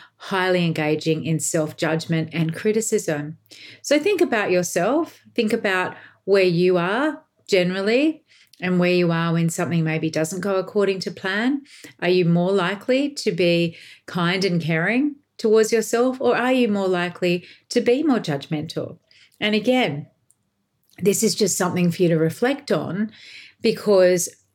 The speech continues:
awareness is the first part in change. The next one is common humanity versus isolation. So common humanity is really about the understanding that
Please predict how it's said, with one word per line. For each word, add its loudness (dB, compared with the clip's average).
awareness 0
is 2
the 2
first 0
part -4
in 2
change. -4
The 6
next 2
one 2
is 0
common -2
humanity 2
versus -2
isolation. -2
So 0
common 4
humanity 2
is 0
really 2
about 0
the 0
understanding 0
that -2